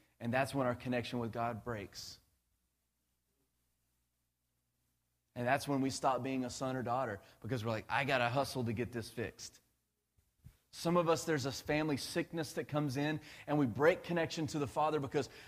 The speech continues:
now we gotta fight for healing, and we gotta strive for healing. Look, there's a time to war for it, and I'm all for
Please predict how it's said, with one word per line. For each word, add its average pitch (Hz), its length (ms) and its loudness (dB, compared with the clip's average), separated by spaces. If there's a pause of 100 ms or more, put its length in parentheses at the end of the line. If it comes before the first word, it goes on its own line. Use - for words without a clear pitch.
(120)
now 160 160 8
we 156 80 4
gotta 143 160 8
fight - 500 2
for 156 120 0
healing, 143 480 4
and 131 80 0
we 143 60 0
gotta 135 180 0
strive 156 560 2 (120)
for 147 120 0
healing. 123 500 -2 (840)
Look, 151 160 2
there's 175 240 2
a 165 60 -6
time 151 340 -2
to 135 80 2
war 131 280 2
for 107 320 -8
it, 104 40 -6
and 107 100 -6
I'm 120 160 -4
all 123 200 0 (100)
for 120 240 -2